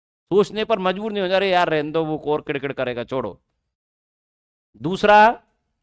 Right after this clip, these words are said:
पॉइंट है इसमें उपराष्ट्रपति का पद। आपको पता है भारत में उपराष्ट्रपति महोदय जो अभी राजस्थान के ही हैं, जगदीप उपराष्ट्रपति राज्यसभा का सदस्य,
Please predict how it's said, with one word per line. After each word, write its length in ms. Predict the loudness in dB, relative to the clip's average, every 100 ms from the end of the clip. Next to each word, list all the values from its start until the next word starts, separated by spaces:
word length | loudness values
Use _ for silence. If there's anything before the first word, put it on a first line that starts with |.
| _ _ _ _ _ _ _ _
पॉइंट 280 | -2 -2 -2
है 60 | -2
इसमें 180 | -2 -4
उपराष्ट्रपति 600 | 0 2 2 -2 -10 -8
का 100 | -8
पद। 300 | -8 -8 -10 _
आपको 300 | 0 0 -2 -4
पता 340 | -4 0 0
है 120 | 0
भारत 400 | 2 2 2 -2
में 360 | -6 -6 -8 -10 _ _ _ _ _ -8
उपराष्ट्रपति 640 | -2 0 0 0 -8 -6 -4
महोदय 420 | -2 -2 -4 -6
जो 120 | -4
अभी 140 | -4
राजस्थान 480 | -2 -2 -4 -8 -8
के 100 | -8
ही 120 | -10
हैं, 280 | -10 -14 -20 _ _ _ _ _ _ _
जगदीप 520 | -2 -2 -2 -4 -6 -8 -12 _ _ _ _ _ _ _ _ _ _ _ _ -6
उपराष्ट्रपति 800 | -4 -2 0 -2 -6 -12 -10 -4
राज्यसभा 680 | -2 -2 -4 -4 -2 0 -2
का 200 | -4 -6
सदस्य, 720 | -4 -6 -6 -8 -8 -6 -10